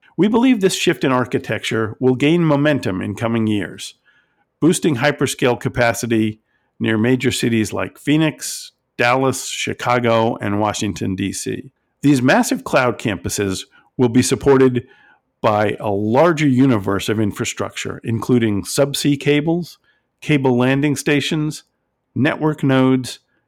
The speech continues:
and edge data centers, all of which have now become part of the strategic conversation around hyperscale computing. These trends are best summarized in two overarching themes. The first, we'll see innovation on the front end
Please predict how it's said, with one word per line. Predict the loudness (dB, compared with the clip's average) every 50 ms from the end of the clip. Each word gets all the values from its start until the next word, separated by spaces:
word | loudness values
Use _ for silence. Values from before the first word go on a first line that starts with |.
| _ _
and | -6 -4 -4 -4 -6 -4
edge | -2 -2 -2 -2 -2 0
data | 0 2 2 2 0 -4
centers, | -6 -8 -8 -10 -10 -14 -16 -16 -18 -20 _ _ _ _ _ _ _ _ _ _ _ _ _ _ -4
all | 0 2 4 6 6 4 2 0
of | -2 0 2
which | 4 4 4 2 0 -6 -8 -8 _ _ _ _ _ _ _ _ _ _ _
have | -4 -4 -2 0
now | 0 0 2 2
become | 2 0 0 0 0 -2 -2
part | -2 -2 0 0 0 0
of | -4 -8 -6
the | -6 -8
strategic | -6 -6 -6 -6 -6 -4 -4 -4 -2 -2 -4 -6 -4
conversation | -2 -2 -2 0 -2 -4 -4 -2 -2 -4 -4 -4 -6 -8 -8 -10 -10 -6
around | -4 -2 -2 -2 -2 -4 -4
hyperscale | -4 -6 -6 -4 -6 -8 -8 -4 -4 -4 -4 -4
computing. | -8 -10 -12 -10 -8 -8 -8 -8 -8 -12 -16 _ _ _ _ _ _ -2
These | 0 0 0 0
trends | 0 0 0 2 2 2
are | 2
best | 2 2 2 0 0 0 -4 -6
summarized | 0 0 2 2 2 0 -2 -2 -4 -4 -6 -6 -8 -10 -16 -16 -8 -4
in | -2 -2 -2
two | 0 0 2 2 4 2 0 0
overarching | 2 2 2 2 2 2 2 0 0 -2 -2 -4 -4 -4 -6
themes. | -6 -6 -6 -6 -6 -8 -12 -16 -16 -18 -20 -20 _ _ _ _ _ _ -10
The | -8
first, | -2 0 2 2 2 0 -2 -4 -12 -14 _ _ _ _ _ _ _ _ _ _ _ _ 0
we'll | 2 2 2 2
see | 2 2 2 2 2 2 0
innovation | 2 2 4 4 4 4 4 2 2 0 0 0
on | 2 2 2 2 2
the | 0
front | 0 0 0 2 2 2 0 -2
end | -6 -6 -6 -10 -12 -12